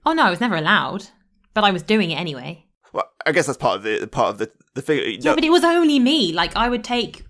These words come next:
Speaker 1: I would go with some friends and we'd go into the cafe and they'd be like, "Smoking, please." Also, like, the cafe we went, it was like, I don't know, a greasy spoon somewhere. Um, I don't, I guess you had to ask for smoking area, or we just went to the smoking area.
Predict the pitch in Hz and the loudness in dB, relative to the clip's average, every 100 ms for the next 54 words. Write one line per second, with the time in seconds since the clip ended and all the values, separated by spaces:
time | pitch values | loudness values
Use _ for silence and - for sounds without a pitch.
0 | - 220 240 240 247 233 214 226 226 175 | -4 -2 0 -2 -2 -2 -2 0 -2 -4
1 | 180 185 196 196 190 170 190 180 170 165 | -6 -6 -4 -6 -6 -12 -12 -12 -14 -12
2 | 160 - - 170 160 156 147 151 - _ | -14 -14 -12 -12 -12 -14 -12 -14 -14 _
3 | _ _ 247 247 233 214 214 233 214 160 | _ _ -6 -2 -2 -4 -6 -6 -4 -6
4 | 156 170 175 - - 185 185 175 - - | -6 -6 -6 -6 -8 -8 -6 -8 -10 -14
5 | 185 170 160 160 175 180 175 - 151 151 | -10 -8 -8 -8 -8 -8 -10 -10 -10 -8
6 | 151 151 147 165 - _ _ _ _ _ | -10 -10 -10 -12 -18 _ _ _ _ _
7 | 320 196 185 - - - - - 220 262 | -6 -4 -6 -14 -20 -18 -12 -6 -4 -4
8 | - 220 262 262 208 196 185 170 170 - | -2 -2 -2 -4 -4 -4 -6 -6 -6 -10
9 | 170 175 170 170 160 165 160 - _ _ | -10 -8 -8 -8 -8 -8 -10 -16 _ _
10 | _ _ - 170 170 170 208 226 185 196 | _ _ -8 -4 -4 -4 -6 -6 -4 -4
11 | 180 165 180 160 156 170 156 156 160 147 | -4 -6 -8 -8 -12 -10 -12 -10 -12 -12
12 | 143 147 170 | -12 -10 -12